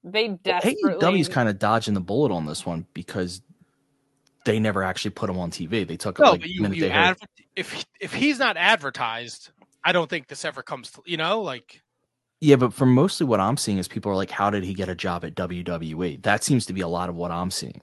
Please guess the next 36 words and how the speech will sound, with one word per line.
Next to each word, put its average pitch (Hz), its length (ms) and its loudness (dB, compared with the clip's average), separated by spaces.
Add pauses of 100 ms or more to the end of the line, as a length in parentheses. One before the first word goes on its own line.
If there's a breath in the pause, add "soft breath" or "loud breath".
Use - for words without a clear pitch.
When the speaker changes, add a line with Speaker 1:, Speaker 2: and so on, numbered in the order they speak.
(120)
Speaker 2:
Like, 76 220 -10
how - 200 -4
did 208 60 2
Speaker 1:
Well, 202 120 4
Speaker 2:
he 196 80 2
Speaker 1:
I 240 40 2
Speaker 2:
just - 100 -10
Speaker 1:
think 214 240 -4
you - 100 -8
Speaker 2:
there 92 140 -4
for 80 120 -14
so - 160 -10
long? 69 360 -12
Speaker 1:
they 190 140 0
both 175 400 -2
look 131 180 -12
like 143 300 -12
fucking 156 300 -8
idiots 165 420 -8
in 160 100 -10
my 160 220 -2
Speaker 2:
Well, 113 120 2
they 92 120 2
all 90 100 2
Speaker 1:
opinion. 90 220 -2
Speaker 2:
both 98 40 -8
are 101 200 2
idiots. - 220 -8
I'm - 80 -12
Speaker 1:
<laughs> - 20 -10
Speaker 2:
not - 120 0
arguing 466 240 4
Speaker 1:
Like, 330 180 8
Speaker 2:
that - 60 -18
one, - 140 -16
but - 180 -14